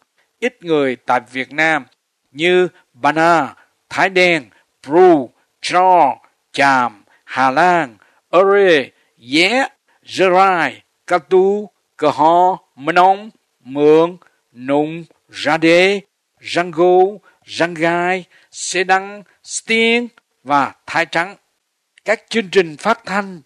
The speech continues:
truyền hình của các ngành truyền bá phúc âm ngày nay đang đem tin mừng cho Chúa đến cho bốn ngàn hai trăm dân tộc và sắc tộc qua ba ngàn năm trăm ngôn ngữ.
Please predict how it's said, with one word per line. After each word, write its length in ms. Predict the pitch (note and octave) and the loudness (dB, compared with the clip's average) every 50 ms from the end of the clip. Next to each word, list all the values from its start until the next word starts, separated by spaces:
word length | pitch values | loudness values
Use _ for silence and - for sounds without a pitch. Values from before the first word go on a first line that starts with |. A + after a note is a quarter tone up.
| _ - | _ -2
truyền 180 | E3+ E3+ D#3 | -2 -2 -2
hình 440 | C#3+ C#3 C3+ D3 D3+ C#3 C3+ B2+ A#2 _ _ _ _ _ _ _ | -4 -4 -2 -2 -2 -2 -6 -12 -18 _ _ _ _ _ _ _
của 140 | - D#3 E3 | -6 -6 -4
các 240 | - G#3+ G3+ - | -4 -6 -6 -6
ngành 320 | G3 F3+ E3+ D#3+ D3+ C#3+ B2+ C3+ _ _ | -6 -6 -4 -4 -4 -6 -12 -18 _ _
truyền 400 | - E3 E3 D3+ C#3+ C3+ B2+ B2+ | -2 -2 0 0 -2 -4 -6 -4
bá 200 | C3+ C#3 D#3+ F3 F#3 - _ _ | -2 0 0 0 -2 -4 _ _
phúc 200 | - A3 A3+ - | -12 -12 -10 -6
âm 300 | - F#3 F3 E3 D#3+ C#3+ C#3 C#3 | -4 -2 -2 -2 -4 -10 -20 -14
ngày 240 | C#3 D3 C#3+ C3+ | -8 -6 -6 -4
nay 360 | B2+ C#3+ D#3 E3 D#3+ D#3+ D3 C3+ _ _ _ _ _ _ _ | -4 -2 -2 -2 -2 -4 -6 -10 _ _ _ _ _ _ _
đang 260 | D#3+ F3+ F#3+ F3 E3+ | -2 -2 -2 -2 -2
đem 280 | G3 G3+ G3 G3 F#3+ D#3+ _ _ | -2 -2 -2 -2 -4 -10 _ _
tin 260 | - A#3+ A#3+ A3 G3+ | -2 -2 -2 -2 -2
mừng 400 | F#3 F3+ E3+ D#3+ D3 C#3 C3 B2 A#2+ | 0 0 0 0 -2 -6 -10 -12 -8
cho 120 | - F3 F3 - | -6 -6 -6 -6
Chúa 400 | - - F3 F#3+ G3+ G#3+ A3 G#3+ - _ | -10 -12 -10 -8 -6 -6 -6 -6 -8 _
đến 360 | _ D#3+ D#3+ F3+ G3+ G#3+ G3+ - _ _ _ - | _ 0 0 0 0 -2 -8 -20 _ _ _ -8
cho 180 | - F3 E3+ E3+ _ _ _ _ | -6 -6 -6 -6 _ _ _ _
bốn 300 | E3+ F3 F#3+ A3+ A#3+ B3 | 0 2 2 2 2 0
ngàn 300 | G#3+ F#3 E3 D3 B2+ A#2 | 0 0 0 0 -2 -4
hai 200 | G#2 - D#3+ F3+ | -6 -4 -4 -4
trăm 300 | D#3 - - F3 F3 E3+ | -4 -4 -6 -6 -6 -6
dân 220 | D#3+ D3 E3+ D#3+ D#3+ C#3 | -6 -4 -4 -4 -4 -4
tộc 240 | C#3+ B2 A#2+ - _ _ _ _ | -4 -4 -4 -6 _ _ _ _
và 200 | - C3 C#3 C3 | -8 -6 -4 -4
sắc 320 | A2+ - - G#3 G3+ - _ | -4 -4 -6 -6 -6 -4 _
tộc 260 | E3 C3+ - - _ _ _ _ _ _ _ _ | -2 -2 -2 -4 _ _ _ _ _ _ _ _
qua 280 | C3 C#3 E3 E3+ E3+ | -8 -4 -2 0 0
ba 260 | E3 F3 E3+ F#3 F#3+ F#3+ | -2 0 0 0 0 2
ngàn 460 | F#3 F3+ F3 E3 D#3 C#3+ C3 B2+ C#3+ | 2 2 2 4 2 0 -4 -2 -2
năm 240 | F3 F3+ F3+ F3 D#3+ - | -2 -2 -2 -6 -12 -2
trăm 480 | - F3+ F3 E3+ E3 D#3+ D#3 C#3 B2+ | 0 0 0 0 -4 -12 -20 -16 -6
ngôn 260 | C#3 D#3+ E3+ E3+ D#3 C#3 | 0 0 0 0 0 -4
ngữ. 340 | C3 C3 C3 D3+ D#3+ F#3 | -4 -4 -4 -4 -4 -6